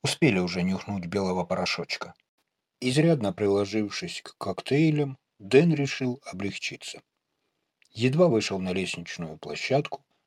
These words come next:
ведущую вниз в подвал, где, по его мнению, мог находиться туалет, услышал быстрые шаги нескольких человек, громкий разговор и знакомый лязг затвора калаша.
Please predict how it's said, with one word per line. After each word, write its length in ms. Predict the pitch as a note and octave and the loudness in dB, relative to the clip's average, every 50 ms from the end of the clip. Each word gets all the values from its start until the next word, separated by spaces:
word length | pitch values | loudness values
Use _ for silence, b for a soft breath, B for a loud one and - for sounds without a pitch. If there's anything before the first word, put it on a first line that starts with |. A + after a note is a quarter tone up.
| _ - | _ -6
ведущую 600 | A#2 A#2+ C3 C3 C#3 C3+ B2+ - - - B2+ B2 | 0 0 2 4 4 2 2 2 0 2 2 2
вниз 300 | A#2+ A#2+ B2 B2 A#2+ - | 2 2 0 0 0 -2
в 100 | - - | -6 -4
подвал, 500 | - A2 A2 G#2+ G#2+ A2 A2 A2 G#2+ G#2+ _ _ _ _ _ _ _ _ | 0 0 0 2 4 4 4 4 2 0 _ _ _ _ _ _ _ _
где, 260 | - A2 G#2+ A#2 A2+ | -4 0 4 4 4
по 120 | G2+ - A2+ | 6 6 6
его 240 | A2 A2 A2 A2+ A2+ | 6 6 6 4 4
мнению, 400 | A2+ A2 A2 G#2+ G#2 G#2 G#2 G#2 | 4 2 2 2 2 2 0 0
мог 340 | G#2 G#2 G#2 G2+ - - | 2 2 2 0 0 -4
находиться 560 | A2 G#2+ - - G#2 G2 G#2 G#2 - - G2+ F#2 | -8 -8 -6 -6 -6 -4 -4 -4 -4 -6 -8 -6
туалет, 500 | - G#2 G#2 G2+ G2 G2 G2 F#2 - - _ _ _ _ _ _ _ _ _ _ _ _ _ _ _ _ | -4 -4 -2 -2 -2 -2 -4 -6 -6 -14 _ _ _ _ _ _ _ _ _ _ _ _ _ _ _ _
услышал 540 | - A2+ - - D3 E3 F#3 F3 - E3+ D#3 | -8 -6 -2 4 6 6 6 6 6 4 2
быстрые 500 | B2+ A2 C3 D3+ - - C3+ C3+ C3+ B2+ | 4 4 2 2 2 0 0 2 2 2
шаги 520 | - - A#2 A2 G#2 G#2 A#2+ C3 C#3+ C#3+ b b b b - | 2 2 0 0 0 2 0 0 0 0 b b b b -4
нескольких 560 | G#2+ A2+ B2 - - B2 A2 - - A2+ - | -2 0 0 0 0 -2 -4 -4 -6 -8 -8
человек, 640 | - - A2+ A2 A2 G2+ F2 D#2 C#2+ C#2+ - - _ _ _ _ _ _ _ _ _ _ _ _ _ _ _ _ _ | -6 -4 -2 0 0 0 0 -2 -8 -10 -12 -18 _ _ _ _ _ _ _ _ _ _ _ _ _ _ _ _ _
громкий 420 | - A2 C3+ F3 F#3 E3 - B2 G#2 | 4 8 10 10 10 8 6 2 0
разговор 580 | G2+ F#2 F2 E2+ F2+ F2 G2 A#2 C#3+ C#3+ C#3+ _ _ _ _ _ _ _ _ - | 0 0 -2 -2 -2 0 4 4 4 4 4 _ _ _ _ _ _ _ _ -4
и 100 | A#2 G#2+ | -4 -2
знакомый 680 | - A2 G#2+ G2 - - E3+ E3 D#3+ D#3 D3 C#3+ - - | 0 0 -2 0 2 4 4 6 6 6 4 2 0 0
лязг 380 | A2 A2+ B2 B2+ - - - - - - - | 4 6 6 6 4 0 -8 -14 -16 -12 -6
затвора 440 | - G2+ - - F#2+ G#2 G#2+ G#2+ G2+ | -4 -4 -4 0 0 2 2 2 2
калаша. 520 | - F#2+ F#2+ G2 F#2+ F#2 - - F2 D2+ | -2 -2 -4 -4 -4 -6 -4 -4 -4 -6